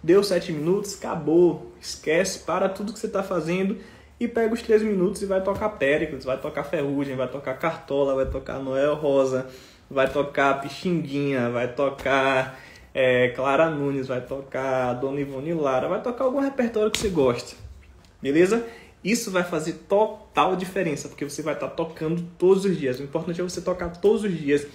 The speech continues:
treinar a percepção todos os dias, ne-, mesmo que seja só um pouquinho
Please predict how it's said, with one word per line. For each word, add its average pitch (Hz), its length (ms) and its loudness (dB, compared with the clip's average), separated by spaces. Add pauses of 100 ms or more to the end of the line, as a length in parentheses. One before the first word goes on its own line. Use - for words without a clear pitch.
(320)
treinar 165 320 2
a 196 40 2
percepção 190 680 -4 (260)
todos 190 560 8
os 185 240 0
dias, 160 520 2 (480)
ne-, 190 360 2
mesmo 196 360 4
que - 80 -6
seja 185 260 2
só 190 180 -2
um 214 80 0
pouquinho 139 480 -6